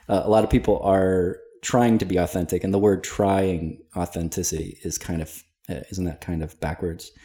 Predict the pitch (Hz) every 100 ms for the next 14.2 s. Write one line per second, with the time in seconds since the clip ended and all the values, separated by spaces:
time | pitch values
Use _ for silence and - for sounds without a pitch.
0 | - _ _ 87 87 80 80 - _ _
1 | _ _ - 104 98 95 - - 92 82
2 | - 131 131 110 - 110 80 - - _
3 | - 104 101 101 92 95 110 110 107 107
4 | 104 101 98 92 101 110 104 95 87 -
5 | 87 - 85 85 85 - 92 87 85 -
6 | - - - - 92 107 95 85 - 90
7 | 92 95 - 92 87 85 - - 92 90
8 | 85 76 - 78 82 76 71 - 156 -
9 | - - - - 156 - 127 - 110 101
10 | 98 - _ 95 95 87 82 80 82 -
11 | - 90 - _ _ _ _ _ - 87
12 | 87 82 90 117 _ _ 117 139 123 127
13 | - 107 98 101 95 90 - 101 90 101
14 | 80